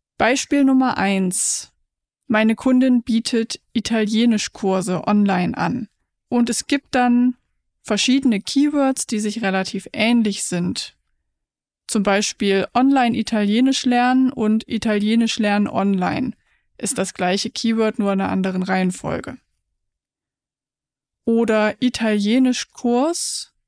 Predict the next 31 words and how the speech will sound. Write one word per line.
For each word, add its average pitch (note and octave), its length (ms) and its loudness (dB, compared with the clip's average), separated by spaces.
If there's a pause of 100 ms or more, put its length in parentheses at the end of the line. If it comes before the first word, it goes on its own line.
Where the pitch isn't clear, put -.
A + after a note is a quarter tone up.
(140)
und A3+ 180 -2
Italienischkurse. G#3+ 1300 -2 (880)
Und G3 120 -2
dann G3 140 0
gibt's G#3 200 -4
da G#3 120 0
nochmal G3+ 300 0
eine G3+ 100 0
Unterscheidung. G#3+ 680 0
Schreiben G3 400 -2
wir G3 120 -4
Italienischkurs G#3 1000 -2
zusammen A3 560 2
oder G3+ 160 -2
schreiben F#3+ 400 -4
wir F#3+ 160 -4
aus-, - 300 -8
das F#3+ 180 -4
auseinander A3 800 0
oder F#3+ 120 -2
schreiben F#3+ 380 -4
wir G3 80 -4
es - 120 -6
mit F#3+ 180 -10
Bindestrich? B3+ 800 -2 (320)
Also G3 180 -4
da F#3+ 140 -2
sind G#3+ 180 -2
so G#3 320 -2 (460)
marginale G#3+ 800 2
Unterschiede. G3 800 -4